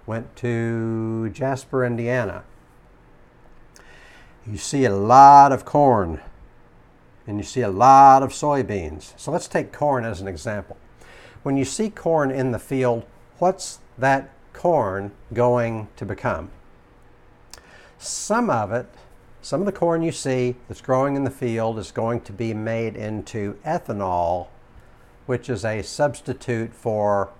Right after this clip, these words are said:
gasoline. Now, most cars can't run on a hundred percent ethanol, so it's blended. The gasoline, gasoline and the ethanol are mixed together, and the gasoline that you get might be ten percent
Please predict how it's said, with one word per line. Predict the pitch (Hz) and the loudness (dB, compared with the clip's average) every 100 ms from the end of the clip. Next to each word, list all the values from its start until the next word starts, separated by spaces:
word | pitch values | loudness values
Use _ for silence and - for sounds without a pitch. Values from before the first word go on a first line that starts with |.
| - - | -20 -4
gasoline. | 110 104 - 101 95 82 90 | -2 -2 -2 -6 -6 -6 -8
Now, | |
most | 101 120 117 - | -4 -4 -4 -6
cars | - 120 117 113 101 - - | -2 0 2 -2 -6 -14 -12
can't | - 120 104 | -6 -6 -6
run | 107 117 110 | -4 -4 -4
on | 101 | -6
a | 95 | -4
hundred | - 160 | -4 -6
percent | 117 - 135 | -6 -8 -6
ethanol, | 131 117 131 127 127 123 | -4 -4 -2 0 0 0
so | - 127 113 | -2 -4 -2
it's | 107 - | -4 -10
blended. | 87 85 147 170 156 156 135 - - - - | -14 -4 0 0 -2 -4 -6 -14 -20 -20 -18
The | 101 | -4
gasoline, | 120 123 - 120 120 101 98 - - - | -2 -2 -2 -4 -4 -6 -16 -18 -20 -16
gasoline | 101 127 117 127 127 127 | -6 -4 -4 -6 -4 -2
and | 120 107 | -4 -6
the | |
ethanol | 107 110 120 107 | -4 -4 -4 -4
are | 101 | -4
mixed | 107 - - - | -4 -6 -8 -12
together, | 156 180 180 175 170 - - - | -2 0 2 0 -2 -8 -20 -20
and | - 135 139 135 | -8 -4 -2 -2
the | |
gasoline | 139 147 151 - 147 143 | -2 0 0 -2 -4 -2
that | 135 | -2
you | 135 127 | -2 -2
get | 123 120 | 0 -2
might | 101 120 120 113 | -2 -2 -2 -4
be | 110 113 | -8 -8
ten | - 123 113 | -8 -8 -8
percent | 117 - 113 98 | -10 -10 -8 -8